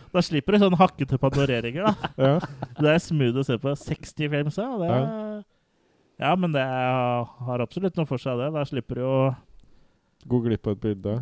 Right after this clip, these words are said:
Speaker 2: Hvis
Speaker 1: Ja.
Speaker 2: du blunker, så
Speaker 1: Mm.
Speaker 2: er det flere frames, så
Speaker 1: Ja.
Speaker 2: Ja. <laughs> Jeg sa blunker.
Speaker 1: Men da går du jo glipp av flere frames, da,
Speaker 2: Ja.
Speaker 1: når du blunker.
Speaker 2: Ja, det er sant.
Speaker 1: Ja.
Speaker 2: Ja.
Speaker 1: Så det, det er kanskje derfor, eh, Kurt se-,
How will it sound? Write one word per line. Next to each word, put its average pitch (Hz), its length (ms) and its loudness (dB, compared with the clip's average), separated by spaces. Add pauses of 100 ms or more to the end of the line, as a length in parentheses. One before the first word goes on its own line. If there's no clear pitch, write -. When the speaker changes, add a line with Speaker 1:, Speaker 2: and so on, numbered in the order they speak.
Speaker 2:
Hvis 143 140 2
Speaker 1:
Ja. - 20 -2
Speaker 2:
du 156 80 6
blunker, 143 560 4 (100)
så 147 120 0
Speaker 1:
Mm. 123 160 4
Speaker 2:
er 117 60 0
det 123 120 0
flere 110 260 -2
frames, 104 300 -6
så 107 320 -4
Speaker 1:
Ja. 127 220 0 (220)
Speaker 2:
Ja. 123 160 -2 (260)
<laughs> - 1500 -18
Jeg 120 100 -6
sa 131 120 2
blunker. 131 420 0
Speaker 1:
Men 156 120 2
da 165 100 8
går 160 160 8
du 151 60 4
jo 151 280 4 (220)
glipp 127 180 -4
av 120 140 -2
flere 117 260 -2
frames, 180 300 -4
da, 175 180 -2
Speaker 2:
Ja. 113 140 0
Speaker 1:
når 143 80 0
du 139 80 0
blunker. 139 480 -2
Speaker 2:
Ja, 117 160 -2
det 131 80 0
er 123 40 -4
sant. 120 200 -10
Speaker 1:
Ja. 131 160 -6 (400)
Speaker 2:
Ja. 113 60 -6
Speaker 1:
Så 143 260 2
det, 151 180 -2
det 147 80 -2
er 147 60 -2
kanskje 147 240 -2
derfor, 147 500 0
eh, 151 680 2
Kurt - 260 -4
se-, 131 500 -6